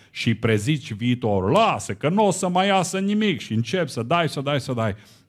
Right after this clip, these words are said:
Ai grijă la ce cuvinte folosești. Și nu în ultimul rând, ultima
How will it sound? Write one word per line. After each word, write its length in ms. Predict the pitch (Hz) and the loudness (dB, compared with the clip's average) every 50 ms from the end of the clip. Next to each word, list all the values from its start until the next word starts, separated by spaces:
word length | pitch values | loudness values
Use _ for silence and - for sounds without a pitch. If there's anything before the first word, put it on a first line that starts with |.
| _ - | _ -2
Ai 300 | - 123 135 143 143 131 113 | 0 2 2 2 0 -2 -2
grijă 380 | 135 143 151 147 131 113 101 98 | 0 2 2 2 0 0 -2 0
la 100 | 101 92 | -2 -2
ce 180 | - - - | -2 -4 -8
cuvinte 500 | 95 - 104 87 92 101 95 90 - 95 | -8 -8 -8 -6 -4 -2 -2 -2 -4 -8
folosești. 640 | 90 - 95 87 90 87 - - 120 107 - - _ _ _ _ _ _ _ _ _ _ _ _ _ _ _ _ _ _ _ _ _ _ _ _ _ _ | -10 -10 -10 -12 -12 -12 -12 -18 -20 -20 -20 -20 _ _ _ _ _ _ _ _ _ _ _ _ _ _ _ _ _ _ _ _ _ _ _ _ _ _
Și 140 | - - - | -8 -2 2
nu 120 | 117 120 | 4 4
în 60 | 117 120 | 4 2
ultimul 360 | 113 104 - 110 104 104 110 | 0 0 0 0 2 2 2
rând, 400 | 123 123 110 104 104 98 - - _ _ _ _ _ _ _ _ _ _ _ _ _ _ _ _ _ _ | 2 2 2 2 0 -2 -6 -12 _ _ _ _ _ _ _ _ _ _ _ _ _ _ _ _ _ _
ultima 680 | - 113 113 110 110 110 104 101 98 95 92 90 | 2 2 2 2 2 2 2 2 2 2 0 -2